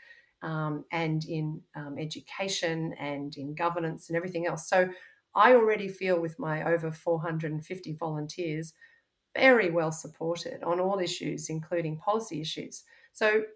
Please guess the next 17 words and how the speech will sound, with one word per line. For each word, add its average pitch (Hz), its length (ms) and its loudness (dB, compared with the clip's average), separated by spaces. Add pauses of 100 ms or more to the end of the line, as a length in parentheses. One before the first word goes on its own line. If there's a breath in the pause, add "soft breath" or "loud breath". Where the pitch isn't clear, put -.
(240)
when 220 140 2
the 220 80 -2
job 247 260 4
gets, - 360 -2
um, 175 380 2 (220)
handed 196 460 -2
to 180 200 0
me, 175 340 0
hopefully 175 580 0
on, 156 340 -2
um, 147 400 -6 (380)
May 170 220 0
twenty-one, 165 640 -4 (520 loud breath)
um, 180 540 0 (260)
I 180 100 4
will 196 180 -4
have 190 380 -2